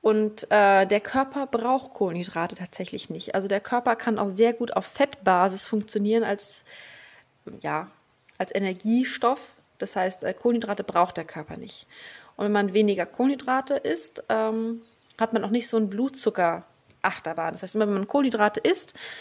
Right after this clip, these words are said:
spaltet der Körper die auf, der Zucker kommt ins Blut und irgendwann ist der Zucker wieder aus dem Blut raus.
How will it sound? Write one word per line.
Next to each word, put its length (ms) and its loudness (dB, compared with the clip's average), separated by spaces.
spaltet 400 2
der 80 -2
Körper 300 0
die 180 -4
auf, 480 4
der 80 -8
Zucker 280 -4
kommt 220 -4
ins 120 -10
Blut 560 0
und 400 4
irgendwann 340 4
ist 140 -6
der 100 -4
Zucker 280 2
wieder 200 2
aus 60 0
dem 100 -6
Blut 200 -6
raus. 600 4